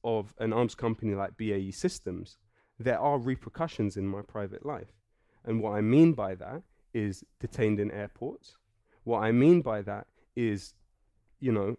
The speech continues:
in some cases, the B B C not wanting to play certain songs or have me on at certain times. Say, for instance, I was due to be on Tim Westwood's show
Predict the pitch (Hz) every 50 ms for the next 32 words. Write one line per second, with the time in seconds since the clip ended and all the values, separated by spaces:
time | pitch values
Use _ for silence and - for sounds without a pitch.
0 | _ - - 120 113 110 - - 127 117 117 113 107 107 - _ _ _ _ _
1 | - - - 127 120 - - 117 104 95 113 110 95 123 120 110 110 107 - -
2 | - 110 107 107 104 - 107 107 107 101 98 - - - - - 101 101 101 98
3 | - _ _ _ _ _ - - 127 110 - 87 101 - - - 101 101 101 98
4 | 101 98 - - 113 110 104 104 104 104 98 101 101 101 - - - - 123 123
5 | - 107 113 110 - - - 113 110 110 156 220 - - - _ _ _ _ _
6 | _ _ - - 131 123 120 120 110 - - - 123 123 131 123 - - 113 110
7 | 110 - 98 113 117 113 117 117 113 - - - - 123 117 - - - 110 101
8 | - 117 113 110 107 104 107 - - 127 117 110 117 127 - - - 104 - -
9 | - - 101 98 110